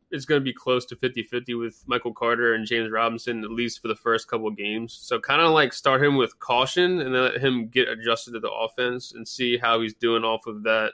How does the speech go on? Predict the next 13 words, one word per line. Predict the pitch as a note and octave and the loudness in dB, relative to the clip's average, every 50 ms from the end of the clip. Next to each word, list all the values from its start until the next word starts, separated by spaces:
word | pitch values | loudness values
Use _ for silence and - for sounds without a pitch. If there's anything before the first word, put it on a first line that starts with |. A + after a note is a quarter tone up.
| - _ _ | -8 _ _
injury. | C3+ B2+ B2 C3 C#3+ D3 D3+ D#3 E3 D#3+ - - - - _ _ _ _ _ - _ _ _ _ - - | 4 4 4 6 6 6 6 4 2 0 -4 -10 -20 -20 _ _ _ _ _ -20 _ _ _ _ -10 -2
Um, | B2+ A#2 A2+ A2+ A2 A2 G#2+ G#2 G#2 G#2 - _ _ _ _ _ _ _ _ _ _ _ _ _ _ _ _ _ C#3+ | 2 4 4 6 4 2 0 -2 -4 -8 -12 _ _ _ _ _ _ _ _ _ _ _ _ _ _ _ _ _ 2
and | C#3+ | 4
then | D3 D3 D3+ | 4 4 4
just | D3+ D#3 D3 D#3 | 4 0 0 2
readjust | D#3 D#3 D3 C#3+ D3+ C#3+ C#3 - | 2 2 4 4 2 2 2 -2
from, | D3 C3+ C#3 D3 | -6 -8 -8 -6
readjust | C#3+ D3+ D3 C#3+ D3+ D3 C3+ - | -2 -2 -2 0 0 -2 0 0
from | D3 C3+ | -2 0
there. | C#3+ C#3+ B2 G2+ F#2 | 2 2 2 0 0
But | G2 G#2 A2 G#2+ A2 - - | -2 -2 -2 -2 -2 -2 -2
I | C3+ C#3 | -2 2
think | - E3+ D#3+ C#3+ C3+ - - | 2 4 4 4 2 -2 -8